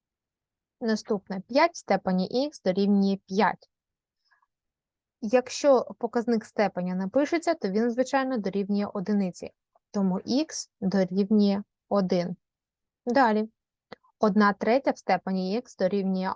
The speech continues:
одній двадцять сьомій. Чи можна одну двадцять сьому записати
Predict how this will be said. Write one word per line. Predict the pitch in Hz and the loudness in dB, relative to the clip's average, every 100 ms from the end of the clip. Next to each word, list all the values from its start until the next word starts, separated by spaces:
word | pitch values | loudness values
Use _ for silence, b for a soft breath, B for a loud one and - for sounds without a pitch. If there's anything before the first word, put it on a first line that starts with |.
| - | -6
одній | 208 196 202 240 | -4 -2 0 0
двадцять | 277 196 190 - - 220 214 | 0 0 -2 -4 -10 -6 -6
сьомій. | - 226 196 180 196 B B - | 0 4 4 2 -2 B B -10
Чи | - 262 | -2 2
можна | 277 403 320 269 | 4 2 2 2
одну | - 214 226 | 2 4 4
двадцять | 202 208 226 220 | 2 0 -2 -4
сьому | 269 311 359 | -2 0 -2
записати | 320 254 214 - 208 226 269 247 | -4 -2 -4 0 2 2 2 0